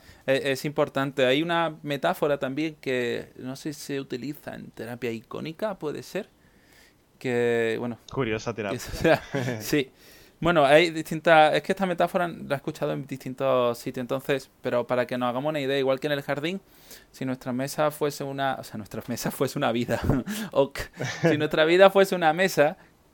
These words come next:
Speaker 1: cada una de esas patas representan cada uno de esos valores. Si tenemos, eh, una de esas patas más débiles, pues la mesa se hace menos fuerte.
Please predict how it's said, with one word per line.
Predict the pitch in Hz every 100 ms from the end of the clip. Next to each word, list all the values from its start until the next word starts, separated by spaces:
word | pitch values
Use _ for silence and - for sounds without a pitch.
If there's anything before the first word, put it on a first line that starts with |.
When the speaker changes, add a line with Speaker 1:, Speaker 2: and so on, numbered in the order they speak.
| _
Speaker 1:
cada | - 131 135
una | 165
de |
esas | 170 170 156
patas | - 165 156 151
representan | 131 131 127 131 139
cada | 139 120 123
uno | 131
de | 139
esos | 131 120
valores. | 110 135 175 98 - _ _
Si | - 131
tenemos, | 135 123 135 156 - - _ _ _ _ _
eh, | 143 135 131 123 - -
una | 143 147 147
de | 143
esas | 139 135
patas | - 156 151 120
más | 117 127 143
débiles, | 151 135 127 147
pues | 131 110
la |
mesa | 110 117 131
se | -
hace | 117 -
menos | 120 113 107
fuerte. | - 98 101 147